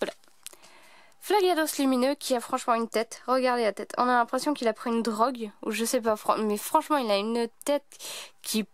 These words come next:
plane complètement heureux, quoi. C'est, <laughs> enfin voilà, c'est, quand j'ai vu la tête, j'ai halluciné. Gros doudou lumineux avec un adorable petit chenipan. Zarbicé.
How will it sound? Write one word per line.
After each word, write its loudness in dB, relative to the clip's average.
plane 2
complètement 0
heureux, 2
quoi. -4
C'est, -6
<laughs> -
enfin 0
voilà, 2
c'est, -6
quand 2
j'ai 2
vu 0
la 2
tête, -2
j'ai 2
halluciné. 0
Gros 2
doudou 2
lumineux 0
avec -4
un 0
adorable 0
petit -10
chenipan. -2
Zarbicé. 0